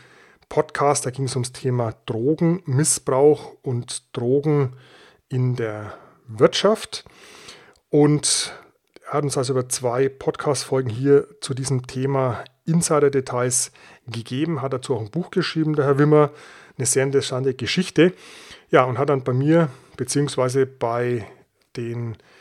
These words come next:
Leuten, die bei Facebook darauf reagiert haben, ähm, eine Reaktion ausgelöst, die dann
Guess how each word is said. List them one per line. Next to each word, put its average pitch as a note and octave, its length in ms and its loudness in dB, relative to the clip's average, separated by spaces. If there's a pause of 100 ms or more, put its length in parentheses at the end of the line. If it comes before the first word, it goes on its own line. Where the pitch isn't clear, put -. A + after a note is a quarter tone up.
(420)
Leuten, C3 340 2
die C3 300 -4
bei B2 180 -4
Facebook C#3+ 420 0
darauf C3 300 0
reagiert C3 400 2
haben, C3+ 340 2 (300)
ähm, B2 400 -6
eine B2 460 -4 (320)
Reaktion D3 560 2
ausgelöst, C3+ 640 2
die C#3 80 2
dann C3+ 280 4